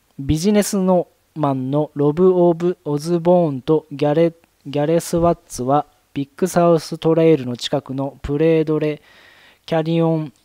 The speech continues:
地区を一緒にハイキングしていたと、ジャリットが失踪した時に履いていた茶色のポーラーフリースセーター、赤いズボン、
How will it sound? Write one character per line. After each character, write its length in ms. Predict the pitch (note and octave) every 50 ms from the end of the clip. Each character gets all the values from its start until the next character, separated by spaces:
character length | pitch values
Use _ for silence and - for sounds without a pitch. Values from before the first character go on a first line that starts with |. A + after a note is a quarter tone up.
| _ _
地 220 | - - - E3+ D#3
区 320 | - - C#3+ C#3 C3+ C#3
を 160 | D3 D#3+ D3+ _ _ _
一 120 | - D#3 C#3
緒 200 | - - - E3
に 100 | E3+ D#3
ハ 160 | D3+ F3 E3+
イ 80 | E3+ D#3+
キ 160 | - D#3 C#3+
ン 60 | C3+
グ 100 | C3 B2
し 80 | - -
て 100 | - C#3
い 60 | C3
た 140 | - C#3 C3
と、 260 | - - B2 B2+ - -
ジ 140 | C3+ C3 C#3
ャ 40 | C#3
リ 140 | C#3+ D#3 D#3
ッ 0 |
ト 260 | D3+ _ - - B2+
が 180 | B2 C#3 C#3+ C#3
失 400 | - - D3 C#3 - - - D#3+
踪 40 | D3
し 60 | -
た 140 | - D#3 C#3+
時 200 | - D3 - C#3+
に 140 | C#3 C3 A2
履 200 | - C#3+ C#3+ C#3
い 60 | C3+
て 200 | _ - C#3 C3+
い 80 | C3
た 260 | - - - E3 D#3+ - _
茶 220 | - - - E3 E3+
色 260 | F3 E3+ E3+ E3+ E3+
の 280 | F3 F3 F3+ D#3 D3 -
ポ 280 | - E3 E3 E3 E3 E3
ー 40 | E3+
ラ 220 | E3 E3 D#3+ D#3+
ー 20 |
フ 160 | D3 - E3 D#3+
リ 120 | D#3+ D#3+
ー 20 |
ス 60 | D3+ -
セ 360 | - - - - E3+ D#3+ D#3
ー 40 | D3
タ 200 | _ - - B2
ー、 180 | A#2 - B2+
赤 220 | C3 - - D#3+ D#3+
い 80 | D#3
ズ 140 | D3 D3 D3
ボ 160 | D3 D3 C#3+
ン、 140 | D3 C#3 -